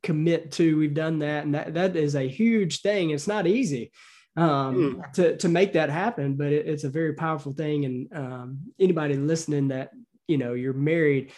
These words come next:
Speaker 1: uh, I would encourage you, like Mark is saying, to make that commitment. Uh, it's a very powerful thing. So, Mark, uh, I, I wanna ask you, um, I know we're getting close to time right here, and, uh,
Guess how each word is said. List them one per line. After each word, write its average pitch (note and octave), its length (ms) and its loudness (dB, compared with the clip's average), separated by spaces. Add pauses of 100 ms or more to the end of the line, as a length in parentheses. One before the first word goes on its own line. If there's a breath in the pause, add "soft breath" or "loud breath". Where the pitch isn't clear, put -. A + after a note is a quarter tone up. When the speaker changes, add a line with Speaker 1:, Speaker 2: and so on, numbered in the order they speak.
(240 loud breath)
Speaker 1:
uh, D3 40 -2
I C#3 120 2
would D3 120 0
encourage C#3 400 0
you, C3+ 180 0
like C#3 240 -4
Mark C#3+ 300 -2
is C#3 80 -8
saying, C3+ 260 -2
to A#2 80 -2
make D3+ 380 0
that D3 240 0
commitment. C#3+ 720 -2 (140)
Uh, C3+ 320 -2
it's C#3+ 340 -8
a C#3 60 -8
very C#3+ 220 0
powerful C#3+ 400 -4
thing. C3+ 360 -4
So, C#3+ 300 -4 (680)
Mark, F#3+ 280 8
uh, E3+ 240 4 (440 loud breath)
I, G3 120 6
I - 160 4
wanna A#3 220 8
ask F3+ 280 4
you, D#3+ 340 6
um, D#3+ 460 0
I F3+ 60 -2
know F#3 140 4
we're E3+ 100 4
getting E3 200 2
close E3+ 320 -4
to C#3+ 120 -10
time E3+ 340 2
right C#3+ 220 2
here, D#3+ 500 0
and, D3+ 500 -2
uh, D3 540 0